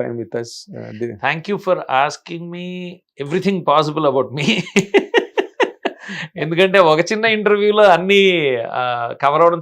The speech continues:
Speaker 2: చాలా కష్టం. కానీ ఎలాగోలా మీరు ప్లాన్ చేసి ముందే బాగా అంటే స్కీమ్ చేసినట్టున్నారు. So
Speaker 1: ప్రిపేర్ అయ్యా బాగా.
Speaker 2: అదే.
Speaker 1: ఎందుకంటే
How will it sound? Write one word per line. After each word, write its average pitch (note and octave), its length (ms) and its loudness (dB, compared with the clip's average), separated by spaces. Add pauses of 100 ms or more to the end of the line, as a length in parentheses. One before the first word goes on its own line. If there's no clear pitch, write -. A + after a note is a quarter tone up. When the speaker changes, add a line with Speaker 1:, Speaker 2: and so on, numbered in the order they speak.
Speaker 2:
చాలా C#3 120 0
కష్టం. C#3 460 -6
కానీ D#3+ 300 -2
ఎలాగోలా D3+ 640 -2
మీరు C#3 240 -6
ప్లాన్ C#3 400 -8
చేసి D#3+ 360 -10 (380)
ముందే C#3 300 -2
బాగా C3 540 2 (280)
అంటే C3+ 140 0
స్కీమ్ F3 340 -2
చేసినట్టున్నారు. B2+ 720 -4 (600)
So G#3 60 -2 (640)
Speaker 1:
ప్రిపేర్ D#3 380 4
అయ్యా C3 200 6
బాగా. G#2 540 -4
Speaker 2:
అదే. A#2 260 -8 (140)
Speaker 1:
ఎందుకంటే C#3+ 560 0